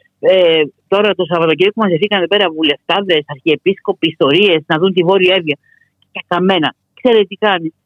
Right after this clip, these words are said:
Πήγανε τους, να μην πω, χρονιαστήκανε στην Ερυψό και πέρα βρέχει. Τι έχει να δείξει η Ερυψός από καμένα; Από το Πευκή και πάνω δεν έχει πάθει κανείς τίποτα.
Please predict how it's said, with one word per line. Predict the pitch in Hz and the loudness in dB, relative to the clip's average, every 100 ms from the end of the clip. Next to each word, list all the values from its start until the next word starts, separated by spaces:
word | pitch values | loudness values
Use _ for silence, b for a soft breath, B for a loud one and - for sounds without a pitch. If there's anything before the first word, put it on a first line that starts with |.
| _ | _
Πήγανε | 294 262 226 - _ _ _ _ _ _ _ _ _ | -2 0 -2 -6 _ _ _ _ _ _ _ _ _
τους, | 202 - - _ | -8 -8 -14 _
να | 156 175 | -4 0
μην | 202 208 | 2 2
πω, | 170 180 220 _ _ _ _ _ _ _ _ _ _ - - 139 - | 2 0 0 _ _ _ _ _ _ _ _ _ _ -20 -10 -8 0
χρονιαστήκανε | 185 175 165 247 220 208 180 - - _ _ | 0 0 -2 -2 0 0 0 -6 -16 _ _
στην | - 190 180 | 0 2 2
Ερυψό | 165 - 175 196 285 - _ _ _ _ _ _ _ | 0 -2 0 0 -2 -8 _ _ _ _ _ _ _
και | 302 294 - _ _ _ | 0 0 -2 _ _ _
πέρα | - 349 330 285 | 0 2 2 2
βρέχει. | 330 254 _ _ _ - | 0 0 _ _ _ 0
Τι | 359 | 2
έχει | 359 269 | 4 2
να | 226 | 0
δείξει | 220 - 185 | -2 0 -2
η | |
Ερυψός | 175 - 180 170 | -2 -2 -2 -2
από | 160 | -4
καμένα; | 160 156 156 135 131 _ _ _ _ _ | -4 -2 -2 -4 -8 _ _ _ _ _
Από | 202 196 | -4 0
το | 196 | 0
Πευκή | 185 175 - 294 240 | 0 -4 -2 -2 0
και | 240 - | -4 0
πάνω | 196 233 | 0 0
δεν | 269 | 0
έχει | 294 - | 0 -2
πάθει | 302 277 | -4 -4
κανείς | 294 254 262 262 | -4 0 0 2
τίποτα. | 311 233 165 139 | -2 0 -2 -2